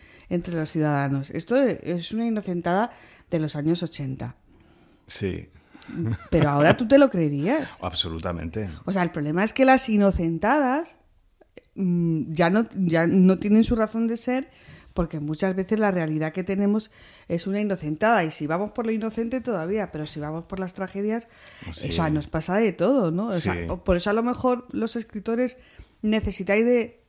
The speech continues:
Speaker 1: de asumir otros géneros como la distopía, la ciencia ficción o incluso la novela histórica, porque lo que está pasando no hay quien lo cuente.
Speaker 2: Bueno, lo que está pasando,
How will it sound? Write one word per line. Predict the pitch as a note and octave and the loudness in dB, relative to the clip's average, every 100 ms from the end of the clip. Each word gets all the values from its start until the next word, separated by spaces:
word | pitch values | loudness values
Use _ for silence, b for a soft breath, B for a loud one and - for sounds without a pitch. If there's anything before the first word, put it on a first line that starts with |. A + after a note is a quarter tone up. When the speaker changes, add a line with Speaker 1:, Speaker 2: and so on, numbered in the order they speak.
| _ | _
Speaker 1:
de | G3+ | -2
asumir | G3+ - G#3 G#3+ | 0 0 0 0
otros | A3+ A3+ G#3+ | 0 -2 -4
géneros | A#3+ A#3+ A3+ G#3 | -6 -4 -4 -6
como | - E3 | -8 -8
la | D#3+ | -6
distopía, | D3+ D3+ G3 - F#3 G3+ F#3 F#3 B B B B | -6 -8 -10 -6 -2 0 2 0 B B B B
la | E3+ | -6
ciencia | D#3+ F3 F3 | -4 -4 -4
ficción | E3+ E3 G#3 G#3 G#3 G#3 - - | -6 -4 2 4 4 2 0 -4
o | F3+ | -6
incluso | E3+ G3+ A3+ | -4 -4 -2
la | A3 | 0
novela | G#3+ G#3+ | 2 4
histórica, | G3+ - A#3+ A#3 A#3 | 2 4 2 2 0
porque | F3 E3+ | -2 -2
lo | D#3+ D#3 | -4 -4
que | |
está | D#3+ F#3+ | -4 -4
pasando | F#3+ G#3 G#3+ G#3+ | -2 -2 -2 -2
no | G#3 | -2
hay | G#3 | -4
quien | G#3 | -2
lo | G3 | -2
cuente. | G3 A3 A3+ G#3+ - - B B B B B B | 2 2 2 2 -4 -8 B B B B B B
Speaker 2:
Bueno, | G#2+ B2+ A#2+ A#2+ | 4 4 6 4
lo | A2 | 0
que | F#2+ | -2
está | - G2 | -4 -2
pasando, | B2+ C#3+ C#3+ D3 C#3 - | -2 0 2 2 0 -8